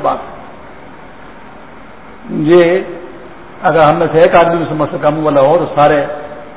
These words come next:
اس وقت رحمت کے نیچے ہیں، سب کا مسئلہ حل ہو گیا۔ لیکن کہیں ایک آدمی بھی ہونا بہت مشکل ہوتا ہے۔ اقبال کا شعر ہے،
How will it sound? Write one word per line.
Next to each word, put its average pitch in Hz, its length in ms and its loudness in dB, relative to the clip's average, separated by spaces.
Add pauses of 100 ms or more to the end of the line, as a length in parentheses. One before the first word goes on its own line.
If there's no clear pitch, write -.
(240)
اس 190 200 -6
وقت 139 220 0
رحمت 135 240 -2
کے 143 60 -10
نیچے 131 280 -6
ہیں، 117 100 -12 (1300)
سب 175 160 4
کا 151 60 0
مسئلہ 139 340 -2
حل 127 60 -4
ہو 127 200 -6
گیا۔ 131 80 -12 (1500)
لیکن 156 360 2
کہیں 147 220 -2
ایک 170 320 4
آدمی 156 200 0
بھی 139 180 0
ہونا 135 240 -4
بہت 139 260 0
مشکل - 260 -10
ہوتا 123 200 -14
ہے۔ 110 80 -14 (2250)
اقبال 175 360 2
کا 160 220 -2
شعر 165 100 4
ہے، 127 180 -2